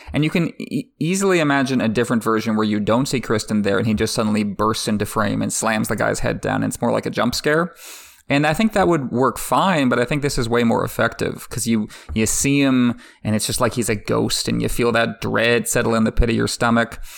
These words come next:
And then you have that, that horrible moment where you know what's coming, but Beesbury doesn't. And he has this final moment of ignorance, and you just, you can't do anything to warn him. And I,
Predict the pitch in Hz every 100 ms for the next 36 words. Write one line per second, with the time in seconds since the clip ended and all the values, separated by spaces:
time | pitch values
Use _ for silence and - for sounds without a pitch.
0 | - - - 120 127 131 127 131 131 123
1 | - 120 120 123 113 - 143 143 131 123
2 | 120 120 113 117 110 123 127 123 117 113
3 | - 117 110 110 104 101 113 113 113 110
4 | 110 107 110 127 - _ - - - 120
5 | 117 117 110 117 - - 113 117 110 110
6 | 113 113 117 120 113 113 117 113 123 113
7 | 104 110 127 110 117 110 117 110 107 120
8 | 107 107 104 110 113 107 110 113 110 110